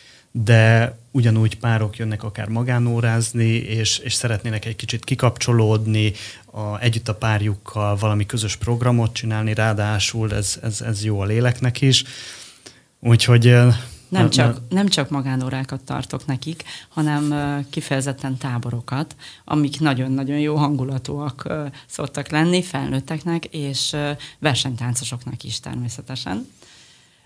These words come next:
Speaker 2: Minden hétvégén ugye készülünk különböző versenyekre, és, ö, most is van mögöttünk egy nagyon nagy verseny, az E-országos bajnokság. Ugye a, a szeptemberi időszak az, szeptember, október, november, december az az időszak,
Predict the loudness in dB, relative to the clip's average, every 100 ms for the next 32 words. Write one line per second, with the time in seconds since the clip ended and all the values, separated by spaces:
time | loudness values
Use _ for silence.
0 | _ 4 6 6 4 4 0 0 0 2
1 | 2 2 -2 -6 -4 -4 -4 -6 -6 -6
2 | -4 -4 -4 -4 -4 -2 0 0 -2 -2
3 | -2 -4 -4 -4 -4 -6 -6 -8 -20 -20
4 | -20 _ -6 -2 0 0 0 0 2 0
5 | 0 0 2 4 2 0 -2 -2 0 2
6 | 4 2 0 -2 -2 0 0 -2 -2 -4
7 | -4 -4 -4 -4 -4 -2 -2 -2 0 0
8 | -2 -2 -2 -2 -8 -16 -18 -8 -2 0
9 | 2 2 0 -2 -4 -4 -2 -4 -6 -8
10 | -4 0 0 0 -2 -2 -4 -2 -2 -2
11 | -4 -4 -4 -2 -2 -2 -4 -2 -2 -2
12 | -4 -6 -4 -4 -4 -4 -6 -6 -6 -6
13 | -4 -4 -4 -4 -6 -6 -6 -6 -4 -6